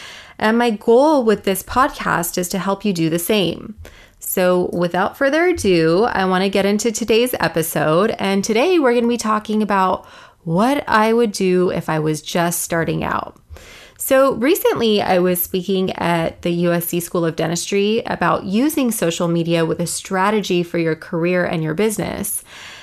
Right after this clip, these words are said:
And somebody asked me a really important question. That question was, if you were just starting your page,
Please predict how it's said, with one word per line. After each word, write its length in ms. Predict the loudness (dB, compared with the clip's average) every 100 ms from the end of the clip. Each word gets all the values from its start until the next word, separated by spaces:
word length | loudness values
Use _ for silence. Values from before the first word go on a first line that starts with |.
| -16 -4
And 360 | 0 2 0 0
somebody 340 | 2 2 2
asked 420 | 2 2 0 0
me 160 | 0 0
a 60 |
really 340 | 0 2 2 0
important 420 | 0 -2 -2 -4
question. 800 | -6 -4 -4 -6 -6 -8 -8 -10 -8
That 400 | -4 -2 -4 -6
question 540 | -4 -4 -2 -2 0
was, 500 | 0 0 -2 -4 -8 -12 -20 -20 _ -6
if 200 | -4 -2
you 80 | 0
were 140 | -2
just 440 | -2 0 0 -2
starting 380 | -2 0 0 0
your 120 | 0
page, 720 | 0 0 2 2 2 0 -6